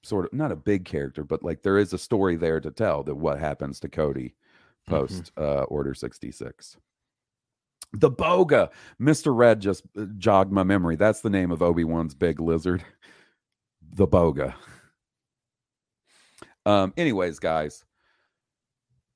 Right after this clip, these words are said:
Speaker 1: that's gonna do it for us tonight. Thank you so much to everybody who came by.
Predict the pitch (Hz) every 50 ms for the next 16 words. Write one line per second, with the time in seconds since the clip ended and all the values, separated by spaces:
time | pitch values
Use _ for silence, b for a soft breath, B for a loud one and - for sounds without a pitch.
0 | _ _ _ _ _ - 101 101 - - 113 113 113 85 - 82 82 90 85 73
1 | - - 73 71 69 73 - - - 90 76 76 73 71 69 67 _ - - _
2 | _ - 117 107 107 - - 120 117 110 - - 113 104 98 95 92 92 92 -
3 | - - - - 90 85 87 90 90 85 90 87 82 82 85 85 76 82 87 -
4 | - 92 82 85 85 82 78 80 76 78 78 76 76 78 76 73